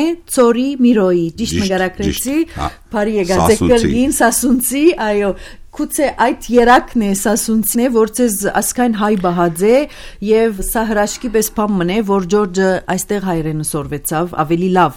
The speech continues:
Speaker 1: բարելավեցիր,
Speaker 2: Ե, ճիշտ է։
Speaker 1: քալետ վերջ ուսանողացավ։
Speaker 2: Իհարկե, մեր հայերենը, այսինքն մեր,
Speaker 1: Մինչև
Speaker 2: մեր
Speaker 1: վեցերորդ էր։
Speaker 2: մինչև վեցերորդ էր Լատակիա, Սուրյո մեջ, որը քիչ, այսինքն մեր հայերենը շատ մինիմալ, ը, որովհետև, ը,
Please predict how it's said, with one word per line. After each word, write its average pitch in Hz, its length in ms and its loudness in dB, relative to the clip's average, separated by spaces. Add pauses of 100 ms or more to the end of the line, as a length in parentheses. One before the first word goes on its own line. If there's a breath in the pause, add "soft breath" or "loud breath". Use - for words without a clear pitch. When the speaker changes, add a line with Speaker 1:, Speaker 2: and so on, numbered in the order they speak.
Speaker 1:
բարելավեցիր, 156 880 -4
Speaker 2:
Ե, - 160 -4
ճիշտ 60 160 -12
է։ 139 60 -8
Speaker 1:
քալետ 160 340 -4
վերջ 156 240 -6
ուսանողացավ։ 156 320 -6
Speaker 2:
Իհարկե, 98 380 2
մեր 127 200 4
հայերենը, 135 520 2 (220)
այսինքն 85 360 -2
մեր, 92 160 2
Speaker 1:
Մինչև 196 160 -2
Speaker 2:
մեր 202 120 0
Speaker 1:
վեցերորդ 156 540 0
էր։ 117 100 2
Speaker 2:
մինչև 110 300 4
վեցերորդ 110 680 2
էր 80 160 0
Լատակիա, 78 580 -4 (120)
Սուրյո 80 440 0
մեջ, 95 340 0 (340 soft breath)
որը 101 280 2 (100)
քիչ, 107 300 -2 (120)
այսինքն 85 600 0 (260)
մեր 98 240 -2
հայերենը 98 400 2
շատ 101 360 0 (200)
մինիմալ, 101 600 4 (180)
ը, 90 180 0 (300)
որովհետև, 151 480 0
ը, 143 180 0